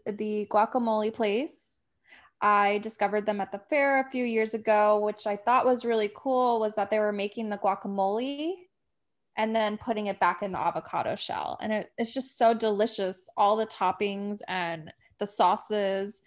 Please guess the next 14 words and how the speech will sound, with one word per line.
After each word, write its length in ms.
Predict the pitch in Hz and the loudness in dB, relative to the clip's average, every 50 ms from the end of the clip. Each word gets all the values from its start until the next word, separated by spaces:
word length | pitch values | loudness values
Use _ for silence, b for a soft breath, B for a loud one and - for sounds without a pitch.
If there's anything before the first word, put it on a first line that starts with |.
| b b b b _ | b b b b _
that 100 | 202 202 | -12 -8
they 120 | - 190 180 | -6 -6 -8
put 280 | - - - 240 - - | -6 -4 -4 -2 -2 0
on 120 | 220 214 | -2 -2
the 80 | 214 208 | -2 0
guacamole. 560 | 214 196 202 - 202 202 202 208 208 202 196 | 0 0 -2 -2 -2 -2 -2 0 0 -2 -2
And 80 | 185 | -2
now 140 | 190 190 190 | 0 2 2
you 140 | 196 202 202 | 2 0 -2
can 180 | 202 - 202 196 | -4 -8 -8 -4
get 160 | 190 185 180 | -2 0 0
it 140 | 180 165 - | 0 0 -2
with 160 | 160 165 - - | -4 -8 -8 -6
protein 880 | - 247 226 233 226 - - - 220 208 202 196 196 196 196 190 190 | -2 0 0 0 -2 -4 -8 -6 -6 -4 -4 -4 -6 -6 -6 -6 -8